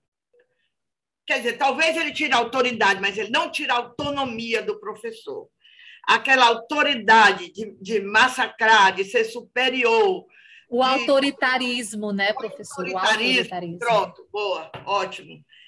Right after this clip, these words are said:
Speaker 1: Tira aquela, o foco, entendeu?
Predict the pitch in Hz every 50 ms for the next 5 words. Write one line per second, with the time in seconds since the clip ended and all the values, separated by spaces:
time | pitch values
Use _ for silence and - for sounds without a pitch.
0 | - - _ _ _ _ - - 302 320 311 311 311 294 302 294 - - - 190
1 | 240 240 - - 247 240 247 240 240 240 226 - - - _ _ - - 220 -
2 | - - - 262 262 254 233 214 - - - 190 180 165 151 147 _ _ _ _
3 | _ _ _ 175 185 185 190 208 220 254 - - - -